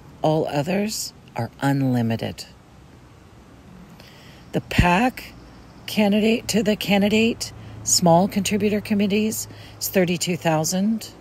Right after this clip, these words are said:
same as the individual. Sixteen thousand for statewide, for, uh, governor, and then sixteen thousand for statewide candidate, ninety-seven hundred for legislative candidate, ninety-seven hundred for city and county candidates.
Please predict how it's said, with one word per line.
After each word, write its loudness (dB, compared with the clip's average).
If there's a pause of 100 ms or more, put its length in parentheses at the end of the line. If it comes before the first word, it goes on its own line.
(580)
same 0
as -2
the -2
individual. -4 (840)
Sixteen 0
thousand 2
for -6
statewide, 0
for, 6
uh, 4
governor, 0 (140)
and 0
then 0
sixteen -2
thousand -2
for -10
statewide -6
candidate, -6 (140)
ninety-seven -4
hundred -6
for -4
legislative -4
candidate, -4 (640)
ninety-seven -2
hundred -6
for -10
city -4
and -8
county -4
candidates. -4